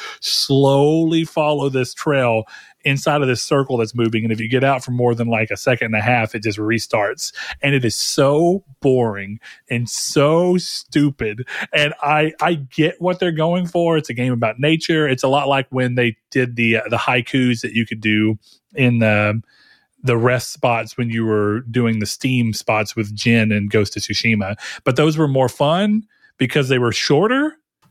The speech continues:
they didn't last very long, and they did not require much from you, and they were thematically fitting. I think making your character sit and watching him do some hand movements and then having the character reflect on what he's seeing and how it goes into his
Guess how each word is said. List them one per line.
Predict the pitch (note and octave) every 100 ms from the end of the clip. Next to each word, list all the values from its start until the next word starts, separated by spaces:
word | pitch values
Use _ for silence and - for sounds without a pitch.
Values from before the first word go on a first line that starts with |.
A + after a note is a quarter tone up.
| _ _ _
they | C#3
didn't | D#3 D3
last | C#3+ F#3+ G3+
very | F3 D3+ C3+
long, | C3 C3+ C3+ B2+
and |
they | C3
did | C3
not | C#3+ D3+
require | B2 - D#3 E3+
much | C3 A#2
from | -
you, | A#2 A#2
and | A2+
they | A#2+
were | G#2+
thematically | G#2 A2+ G2+ G2+ G2+
fitting. | - A#2 F#2+ G#2 - - -
I | D3+
think | G#3 G3+
making | C3+ C#3+ E3+ F#3
your | D#3+ D3
character | E3 D3 A#2
sit | - - D#3+ D3 -
and | B2+ A#2+
watching | C3 C#3+ C#3+
him | C3+ B2+
do | C3
some | B2+ A2+
hand | C3 D3+
movements | C3 A#2 A2+ G#2+ A2+ - - -
and | - B2+
then | A#2+ A#2
having | A#2+ C3 B2+
the | A2+
character | - B2 B2
reflect | A#2 - C3 B2
on | B2
what | A#2
he's | G#2+ -
seeing | C#3 C3
and | A2+
how | G#2+ B2+ A#2
it |
goes | A2 A#2+ A#2
into | A#2 G#2 G#2+
his | C#3 B2+ A2+ -